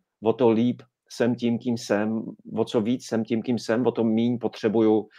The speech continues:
se někde předvádět před ostatníma, eh, budovat nějaký velký podniky, předhánět se a, a všechno, jak má být potom, jo. A, a že žijeme opravdu jako v nemocném světě, kde je potřeba se zapojit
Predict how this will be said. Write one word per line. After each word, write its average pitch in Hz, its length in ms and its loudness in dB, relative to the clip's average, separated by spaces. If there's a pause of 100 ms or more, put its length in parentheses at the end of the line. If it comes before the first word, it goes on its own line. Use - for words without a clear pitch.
(480)
se 110 160 2
někde 113 200 2
předvádět 120 640 2
před 117 200 0
ostatníma, 101 720 -2 (120)
eh, 98 40 -4 (480)
budovat 110 460 4
nějaký 113 280 -2
velký 117 320 0
podniky, 113 440 0
předhánět 113 600 0
se 92 280 -4 (600)
a, 110 240 4
a - 140 -4
všechno, 113 360 -2
jak 107 160 0
má 113 140 2
být 120 300 0
potom, - 260 -14 (180)
jo. 90 240 -6
A, 101 180 0 (600)
a 104 80 0
že 104 160 2
žijeme 117 320 2
opravdu 120 400 2
jako 113 200 0
v 98 100 -6
nemocném 113 480 -2
světě, 107 400 0
kde 107 200 2
je 117 120 4
potřeba 113 400 0
se 101 140 -8
zapojit 104 380 0